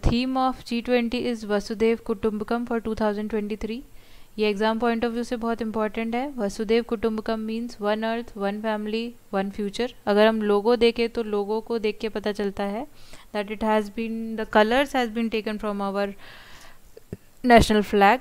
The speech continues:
orange, green and blue। Uh, here is the lotus। The seven petals of lotus represents the seven continents coming together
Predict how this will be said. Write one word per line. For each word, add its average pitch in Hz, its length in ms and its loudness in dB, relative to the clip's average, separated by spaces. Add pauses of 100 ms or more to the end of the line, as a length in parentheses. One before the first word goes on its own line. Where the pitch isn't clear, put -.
(220)
orange, 202 540 2
green 196 400 0
and 190 260 0
blue। 185 220 -2
Uh, - 680 -12
here 220 380 4
is 226 140 -8
the 247 300 4
lotus। 202 480 0
The 220 100 -2 (100)
seven 226 380 2
petals 254 360 0 (100)
of 208 220 -6
lotus 208 600 0
represents 208 880 -4
the 202 140 -2 (120)
seven 202 300 0
continents 202 580 -2
coming 196 300 -4
together 185 520 0